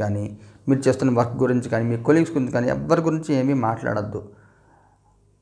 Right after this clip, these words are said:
మీతో ఒక మనిషి వచ్చి ఇంకొక మనిషి గురించి చెడ్డగా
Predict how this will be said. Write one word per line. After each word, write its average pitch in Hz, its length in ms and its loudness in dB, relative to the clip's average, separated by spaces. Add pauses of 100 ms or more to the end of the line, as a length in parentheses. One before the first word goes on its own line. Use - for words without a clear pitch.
(220)
మీతో 190 400 6 (840)
ఒక 156 160 -2
మనిషి 165 200 2
వచ్చి 185 240 0 (420)
ఇంకొక 160 280 -2
మనిషి 156 200 0
గురించి 175 200 0
చెడ్డగా 143 260 6